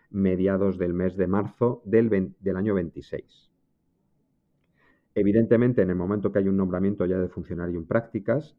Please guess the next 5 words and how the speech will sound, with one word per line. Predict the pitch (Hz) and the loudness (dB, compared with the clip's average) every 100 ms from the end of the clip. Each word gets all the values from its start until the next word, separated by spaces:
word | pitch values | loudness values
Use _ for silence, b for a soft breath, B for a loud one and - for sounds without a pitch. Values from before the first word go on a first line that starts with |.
| - | -10
ya | 95 98 95 | -2 0 2
hay | 92 98 | 0 -2
una | 92 90 - _ | -4 -6 -10 _
cierta | - 98 107 | -6 -2 -2
retribución, | 95 90 85 80 78 - 104 110 - | -2 -4 -4 -8 -6 -4 -4 -4 -10